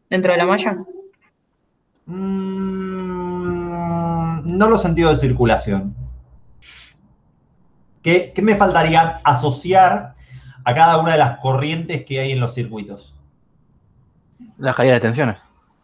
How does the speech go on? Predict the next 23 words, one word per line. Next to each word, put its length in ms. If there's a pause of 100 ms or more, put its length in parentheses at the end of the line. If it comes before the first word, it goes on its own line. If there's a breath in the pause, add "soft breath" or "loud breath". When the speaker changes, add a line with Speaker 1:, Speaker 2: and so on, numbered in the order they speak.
(240)
Speaker 2:
Hermoso, 520
me 80
encanta. 360
Entonces, 360 (400 loud breath)
siempre 460
nos 120
conviene, 400
antes 220
de 80
empezar 400
a 180
recorrer 460
las 260
mallas 400
distintas, 800 (400)
armar 540
las, 500 (100)
todo 300
si 180
tienen 420
caídas 380
de 120
potencial 800